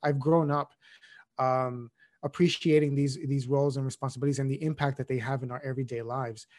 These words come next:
And so I, I, I didn't see it as a shameful thing, but I also got to know the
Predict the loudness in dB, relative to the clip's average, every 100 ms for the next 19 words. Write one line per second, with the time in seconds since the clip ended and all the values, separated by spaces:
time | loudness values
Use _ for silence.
0 | -12 -8 2 2 4 6 6 4 -6 -12
1 | -4 -2 0 2 4 2 2 4 4 2
2 | -2 -4 -6 -8 -4 -2 0 0 0 2
3 | 0 2 0 2 -2 -2 -4 -2 -2 0
4 | -2